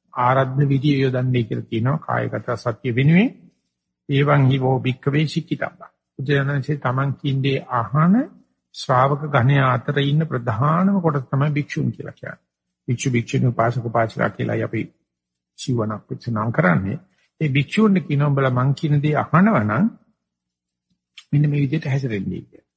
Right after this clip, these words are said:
ඒ නිසා අපි හිතුවොත් කවට හරි මේ තමන්ට ලැබිච්ච මේ කය, මේ කය අනුව පවතින සතිය, බුදුජාන් වහන්සේ කෙනෙක් අපට අනුමත කරන අය,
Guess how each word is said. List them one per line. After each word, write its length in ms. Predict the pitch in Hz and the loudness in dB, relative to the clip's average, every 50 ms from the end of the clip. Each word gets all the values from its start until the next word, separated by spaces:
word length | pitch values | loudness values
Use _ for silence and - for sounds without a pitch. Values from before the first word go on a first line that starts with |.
| _ _ _ _ _ _ _ - | _ _ _ _ _ _ _ 0
ඒ 100 | 147 139 | 2 4
නිසා 400 | 139 147 135 - 160 165 175 165 139 120 110 - - _ _ _ _ _ _ - | 4 4 4 2 2 2 2 2 2 0 -2 -6 -14 _ _ _ _ _ _ -8
අපි 160 | 127 123 135 117 | -6 -2 0 0
හිතුවොත් 380 | 120 127 120 - 156 156 156 - | 0 0 0 0 0 0 -2 0
කවට 280 | - 135 131 127 123 | 0 0 0 0 0
හරි 320 | 110 117 123 123 127 117 110 104 - - _ _ _ _ _ _ _ _ - | 0 0 0 0 0 -2 -2 -4 -6 -10 _ _ _ _ _ _ _ _ -2
මේ 120 | 139 127 117 | 0 0 0
තමන්ට 400 | 110 120 110 117 120 123 131 123 | 0 -2 0 0 0 0 0 0
ලැබිච්ච 360 | 131 127 120 127 131 117 - - | -2 -2 -2 -2 -2 -2 -2 -2
මේ 200 | 120 123 120 117 | 0 2 0 0
කය, 260 | - - - 127 117 92 92 107 127 139 - - _ _ _ _ _ _ _ _ _ _ _ - | 0 0 0 0 0 0 -2 -2 -4 -4 -6 -10 _ _ _ _ _ _ _ _ _ _ _ -6
මේ 100 | 123 117 | -4 -2
කය 200 | - - 113 123 | 0 0 2 2
අනුව 280 | 127 131 127 127 120 117 | 2 2 2 2 0 0
පවතින 360 | 131 127 123 117 - 120 123 120 | 0 -2 -2 -2 -4 -6 -6 -6
සතිය, 480 | - - 117 113 110 - - 127 131 127 - - _ _ _ _ _ _ _ _ _ _ _ _ _ 135 123 110 113 | -4 -4 -4 -4 -4 -4 -4 -4 -4 -4 -4 -8 _ _ _ _ _ _ _ _ _ _ _ _ _ -6 -4 -4 -4
බුදුජාන් 480 | 113 120 123 127 131 127 131 127 127 123 | -4 -4 -4 -2 -2 0 2 2 2 2
වහන්සේ 400 | 127 123 123 127 127 - 127 123 | 2 2 2 0 0 -2 -4 -4
කෙනෙක් 360 | 117 135 120 123 120 - - | -4 -2 -2 -2 -2 -4 -4
අපට 220 | 120 117 123 113 - 113 - - - _ _ _ _ _ _ _ _ | -6 -6 -4 -4 -2 -4 -4 -4 -8 _ _ _ _ _ _ _ _
අනුමත 360 | - 117 120 127 127 123 117 127 | -6 -2 0 2 2 2 0 -2
කරන 300 | 120 135 127 110 123 123 | -4 -4 -2 -2 0 0
අය, 200 | 113 101 98 | 0 0 0